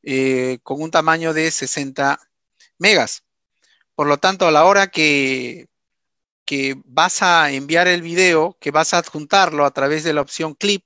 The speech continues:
que tiene nuestro WhatsApp, eh, esa es la consideración importante, ¿ya? Es decir, el tamaño de tu archivo. Entonces, al video, para eso, eh, hablaba de desarrollar nuestras habilidades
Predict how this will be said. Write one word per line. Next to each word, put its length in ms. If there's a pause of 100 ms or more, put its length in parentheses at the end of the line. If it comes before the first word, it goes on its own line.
que 100
tiene 320
nuestro 380 (400)
WhatsApp, 380 (1600)
eh, 440
esa 240
es 40
la 120
consideración 560
importante, 720 (760)
¿ya? 320 (140)
Es 220
decir, 320
el 80
tamaño 460
de 120
tu 100
archivo. 540 (140)
Entonces, 480 (280)
al 460
video, 560
para 220
eso, 480 (880)
eh, 340
hablaba 420
de 160
desarrollar 640
nuestras 360
habilidades 840